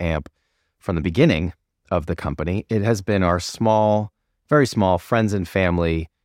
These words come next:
community around Rival, where we post updates, ask for feedback, kinda share what's going on in the business. But actually, we think there's a lot more potential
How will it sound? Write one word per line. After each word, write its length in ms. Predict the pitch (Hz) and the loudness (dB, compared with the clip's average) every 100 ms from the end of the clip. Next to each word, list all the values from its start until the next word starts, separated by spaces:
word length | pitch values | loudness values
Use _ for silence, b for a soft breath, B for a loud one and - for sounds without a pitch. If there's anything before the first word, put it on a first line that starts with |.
| _ | _
community 680 | - 98 92 87 85 82 82 - | -8 -2 0 0 0 -2 -2 -4
around 400 | 80 78 78 90 | -4 -4 -2 2
Rival, 400 | 113 101 101 92 | 2 4 2 2
where 100 | 82 | 0
we 180 | 82 | -2
post 360 | 80 - 73 - | -4 -6 -8 -4
updates, 480 | 143 - 120 98 - | -4 0 0 0 -2
ask 280 | 92 80 - | -6 -6 -8
for 160 | - 82 | -10 -10
feedback, 880 | - 143 127 104 101 98 - - b b - | -6 -2 0 0 0 -2 -6 -16 b b -4
kinda 180 | 147 120 | -2 0
share 300 | - 135 110 | 0 2 2
what's 200 | 107 - | 0 -2
going 240 | 92 82 | -2 0
on 160 | 78 80 | -2 -4
in 60 | |
the 60 | 76 | -4
business. 340 | 80 76 76 | -4 -4 -6
But 160 | - 117 | -4 -2
actually, 280 | 127 - 104 | 0 0 -2
we 120 | 113 | -2
think 220 | 151 113 | -2 -2
there's 160 | 98 87 | -2 0
a 40 | |
lot 160 | 90 90 | 0 0
more 160 | 85 | 0
potential 680 | 82 92 98 87 - 67 113 | -2 -6 -4 -2 -2 -2 -4